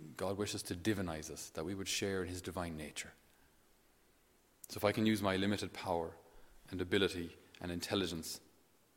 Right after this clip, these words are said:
for good now, then when I share God's nature, when I share God's nature, I will then be trustworthy with, I'm not even sure what, what power that gives us, 'cause, I mean,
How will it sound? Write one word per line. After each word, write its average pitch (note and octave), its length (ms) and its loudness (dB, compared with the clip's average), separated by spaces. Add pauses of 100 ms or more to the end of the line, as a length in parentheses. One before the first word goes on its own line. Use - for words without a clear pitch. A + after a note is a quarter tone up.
(360)
for - 180 -2
good F2 460 2
now, F2 420 2 (1040)
then G#2 180 2
when G2+ 100 2
I G2+ 100 4
share A2 400 6
God's F#2 360 2
nature, F2+ 600 0
when D#2 80 -4
I G#2 100 -2
share B2 640 2 (120)
God's G#2 440 -2
nature, F#2+ 800 -2 (800)
I G#2+ 80 4
will G2+ 100 8
then G2+ 180 6
be F#2+ 100 2
trustworthy F2+ 580 2
with, E2+ 220 0 (340)
I'm A#2 80 4
not C#3 80 6
even C3+ 140 4
sure C3 180 8
what, G#2+ 300 4
what A2 160 4
power A#2 280 10
that G2 200 4
gives A2+ 220 6
us, D#2 120 -2
'cause, E2+ 140 -4
I F#2 40 0
mean, F2+ 220 0